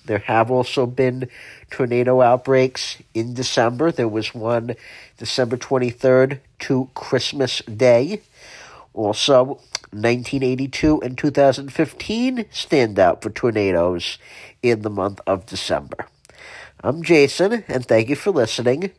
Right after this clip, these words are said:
You can find out more by going to J C meteorological services dot com,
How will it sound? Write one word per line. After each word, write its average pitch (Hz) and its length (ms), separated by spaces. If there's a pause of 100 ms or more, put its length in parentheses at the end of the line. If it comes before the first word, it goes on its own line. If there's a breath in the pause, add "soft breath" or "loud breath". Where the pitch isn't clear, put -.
You 127 100
can 127 180
find 127 320
out 151 220
more 120 420
by 117 100
going 117 240
to 113 80
J 110 300
C 151 240
meteorological 143 960
services 139 540
dot 135 320
com, 95 400